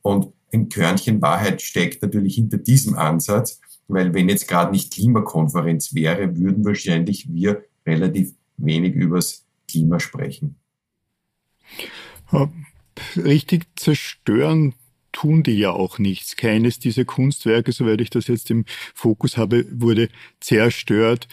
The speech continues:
Speaker 2: Äh, die Straßen leiden jetzt, glaube ich, auch nicht un-, besonders darunter, dass der Superkleber am Asphalt, äh, haftet. Und die, äh, AutofahrerInnen werden auch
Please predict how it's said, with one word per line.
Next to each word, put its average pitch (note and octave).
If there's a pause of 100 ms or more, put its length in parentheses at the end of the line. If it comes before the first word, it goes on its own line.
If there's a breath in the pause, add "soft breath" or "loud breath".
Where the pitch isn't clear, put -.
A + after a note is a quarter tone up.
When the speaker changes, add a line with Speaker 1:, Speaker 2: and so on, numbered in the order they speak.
(220 loud breath)
Speaker 2:
Äh, A2+
die B2+
Straßen G2+
leiden G2+
jetzt, G#2+
glaube A2+
ich, G2+
auch F#2+
nicht A2+
un-, A#2 (240)
besonders A#2
darunter, A2+
dass A2+
der -
Superkleber A2
am A#2
Asphalt, G#2+ (460 loud breath)
äh, B2+
haftet. A2+ (380 loud breath)
Und A2
die, A2+ (560 loud breath)
äh, -
AutofahrerInnen A#2
werden A2
auch A#2